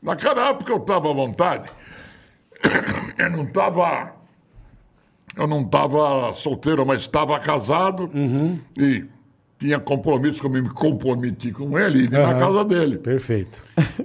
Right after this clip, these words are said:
Speaker 1: E ele começou a passar um jogo de futebol na, na televisão dele, um jogo, não sei que jogo que era.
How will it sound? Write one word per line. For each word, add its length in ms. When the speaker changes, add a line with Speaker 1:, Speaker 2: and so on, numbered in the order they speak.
Speaker 1:
E 40
ele 200
começou 440
a 20
passar 360
um 80
jogo 240
de 100
futebol 540
na, 240
na 720
televisão 600
dele, 280
um 200
jogo, 440
não 80
sei 240
que 160
jogo 280
que 140
era. 360